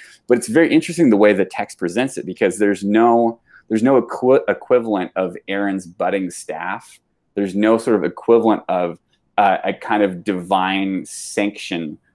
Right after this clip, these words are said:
to say, "This is the way that things are meant to be, you know, in, in perpetuity." And if anything, you, you have the opposite of that. You have the, the, the text goes and says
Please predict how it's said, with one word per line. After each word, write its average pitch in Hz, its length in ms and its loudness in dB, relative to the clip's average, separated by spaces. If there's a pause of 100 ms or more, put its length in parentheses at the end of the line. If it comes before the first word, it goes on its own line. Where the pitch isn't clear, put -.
to 101 100 -6
say, 92 260 2
"This 104 380 -2
is 101 260 0
the 95 80 2
way 92 340 2
that 87 280 -4
things 95 420 -2
are 90 300 0
meant 92 360 -6
to 90 160 -8
be, 90 440 -4
you 90 240 -6
know, - 80 -8
in, 92 120 -8 (120)
in 180 120 -4
perpetuity." 85 720 -2 (380)
And 110 100 4
if 110 80 0
anything, 214 300 4
you, 104 160 0 (120)
you 107 120 -2
have 107 300 0
the 98 120 0
opposite 120 480 0
of 78 140 -4
that. 76 220 -8 (640)
You 101 280 0
have 117 520 2 (280)
the, 104 360 2
the, 190 240 2
the 107 100 2
text - 300 -4
goes 104 220 2
and 104 100 2
says 113 380 2